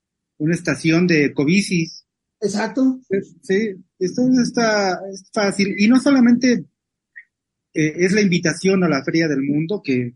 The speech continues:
Speaker 1: esperamos que vayan, no lo, no se van a arrepentir, les va a gustar, sino también para que saliendo de ahí, si tienen tiempo, puedan visitar los alrededores. Es una gran cantidad de museos, de lugares de interés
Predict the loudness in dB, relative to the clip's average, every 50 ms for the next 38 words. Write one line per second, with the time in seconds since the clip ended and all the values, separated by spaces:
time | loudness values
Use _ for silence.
0 | _ _ -16 -8 -4 -2 0 0 0 0 -2 -2 -2 0 0 2 0 0 0 0
1 | -2 -4 -4 -2 -2 0 0 0 0 0 0 0 0 -2 -2 -2 -2 0 0 -2
2 | -2 -6 -6 -4 -6 -4 -4 -2 -4 -4 -4 -6 _ _ _ _ _ _ _ _
3 | -4 -4 -2 0 0 0 0 0 -2 0 -2 0 0 -2 -4 -8 _ _ _ _
4 | _ _ _ _ _ -4 -2 -2 0 2 2 2 2 0 0 0 0 0 0 0
5 | 0 0 0 0 -2 -4 -4 -2 0 0 2 2 2 2 2 2 2 2 2 0
6 | 0 -4 -4 -4 -2 -2 -2 -2 -2 -2 -4 -4 -4 -4 -6 -6 -6 -4 -2 -2
7 | -2 -2 -2 -2 -4 -4 -4 -2 -2 -2 -2 -2 -2 -4 -2 -2 0 0 0 0
8 | 0 0 -2 -4 -6 -6 -10 -8 -6 -4 -2 -2 0 0 0 0 0 0 -2 -2
9 | 0 0 0 2 2 2 2 2 0 0 -2 -2 -2 -2 -2 -2 -2 -2 -2 -2
10 | 0 0 0 -2 -2 -2 -2 -2 0 -2 -2 -2 -4 -4 -4 -4 -4 -6 -16 _